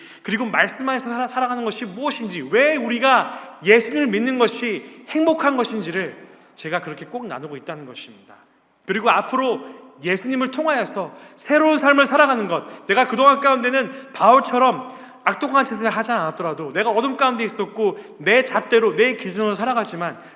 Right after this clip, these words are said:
이제는 말씀의 기준으로, 예수 그리스도의 기준으로 살아가겠다는 것을 우리가 다짐하는 시간입니다라고 제가 말씀을 드렸습니다.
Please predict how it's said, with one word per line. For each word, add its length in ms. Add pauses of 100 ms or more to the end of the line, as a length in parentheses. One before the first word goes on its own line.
이제는 720
말씀의 500
기준으로, 500 (260)
예수 400
그리스도의 520
기준으로 640
살아가겠다는 720
것을 560 (100)
우리가 380 (220)
다짐하는 440
시간입니다라고 640
제가 140
말씀을 340
드렸습니다. 600